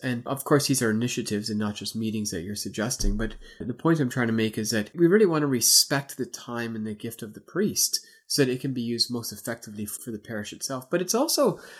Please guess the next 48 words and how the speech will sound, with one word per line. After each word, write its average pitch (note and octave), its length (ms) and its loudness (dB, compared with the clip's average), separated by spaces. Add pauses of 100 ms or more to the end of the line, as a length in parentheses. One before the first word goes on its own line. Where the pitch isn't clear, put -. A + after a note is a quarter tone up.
(120)
I F3 40 -4
think, E3 220 2
can D#3 140 0
be D3+ 100 8
reminding, C#3+ 640 2 (360)
you G3+ 120 2
know, D3+ 60 6
our D3 100 6
pastor C#3 340 -4
that C#3+ 180 2
if C#3 120 -2
this G3+ 240 6
is G#3+ 120 -4
going D3+ 240 0
to C#3 120 -6
be B2+ 400 -2 (320)
the B2 80 -4
core C#3+ 640 -2
or C3 80 -4
the A#2 100 -6
heart C3+ 460 0
of A#2+ 240 -6
the A#2 80 0
new B2+ 240 2
evangelization A#2 1160 2
initiative B2 680 0
activity C3 460 2
within A2+ 240 0
the G#2+ 80 0
parish, C3+ 460 -2 (460)
that D3 280 6 (300)
it D3+ 100 2
really D3 300 4
is C#3+ 100 4
important B2+ 440 -4
that A2 100 -6
he C#3 280 -2
make A2+ 280 -2
that A2 160 -4
a - 20 -6
priority G2+ 600 -8
in - 160 -18
his B2 220 -6
life, F#2+ 140 -8
so B2 140 -4
people C3 320 -4
see A#2+ 320 2
that. F#2 200 -4